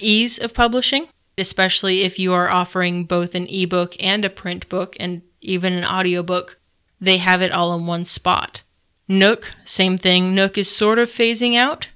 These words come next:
but they still have a collection. And if you want to get into a Barnes and Noble brick and mortar, having your book in the Nook collection already is a bonus to help you get there. Google Play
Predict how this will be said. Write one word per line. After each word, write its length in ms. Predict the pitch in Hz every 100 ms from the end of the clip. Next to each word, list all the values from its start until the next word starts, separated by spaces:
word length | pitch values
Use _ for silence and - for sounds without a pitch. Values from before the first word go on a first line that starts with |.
| _ -
but 640 | 180 190 185 185 180 - 202
they 220 | 185 185
still 300 | - 196 185
have 440 | 180 185 180 180 -
a 340 | 180 175 175
collection. 720 | 175 - 175 175 - 240 254 254 _ _ _ -
And 120 | 190
if 140 | 185
you 100 | 196
want 220 | 190 190 190
to 100 | 185
get 320 | 175 185 202
into 420 | 233 302 - 214
a 80 | 185
Barnes 320 | 180 180 180
and 80 | 180
Noble 240 | 175 170 170
brick 260 | 180 175
and 100 | 175
mortar, 300 | 175 175 180
having 400 | 175 - 185 190
your 100 | 185
book 260 | 175 180 -
in 240 | 196 190
the 60 | 180
Nook 400 | 180 208 - -
collection 500 | - 196 190 - 202
already 560 | - 185 180 190 254 -
is 240 | - 190 185
a 200 | 175 -
bonus 360 | 202 190 185 -
to 100 | 185
help 300 | 175 175 175
you 140 | 180
get 340 | 170 - - -
there. 260 | 175 185 - _ _ _ _ -
Google 320 | 196 208 208
Play 380 | 202 190 185 214